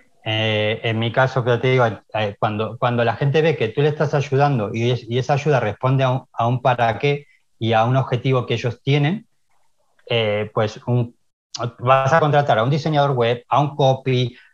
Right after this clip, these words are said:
a un bloguero, X, y cada uno te va a aportar su granito de arena. Yo lo que le aporto es esa gestión emocional, pero responde a ese para qué que quiere la gente, que es,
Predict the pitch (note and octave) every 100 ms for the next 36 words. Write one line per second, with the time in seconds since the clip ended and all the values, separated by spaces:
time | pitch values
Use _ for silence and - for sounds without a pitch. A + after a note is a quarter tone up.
0 | _ - A2 A#2 C3 C#3 D#3 D3+ C#3 C#3
1 | C3+ C3+ - D3 D3 G2 - _ _ -
2 | - C#3+ E3+ D#3 C#3+ C#3+ C#3 D3 C#3+ C#3+
3 | A#2 B2 A#2+ A#2+ A#2+ G2+ - C#3+ C#3 C#3+
4 | C#3+ D3+ D3+ F3 F3+ - C3+ C3 C3 B2+
5 | A2+ B2+ A#2 A2+ A2 - A#2 C3+ - -
6 | _ - B2 A#2 G#2 G#2+ A2+ - C#3 D3+
7 | D3 C#3+ C3+ C3 D3+ D3+ C#3 C3+ A#2 G#2
8 | - D3+ F#2+ - _ - C3 A2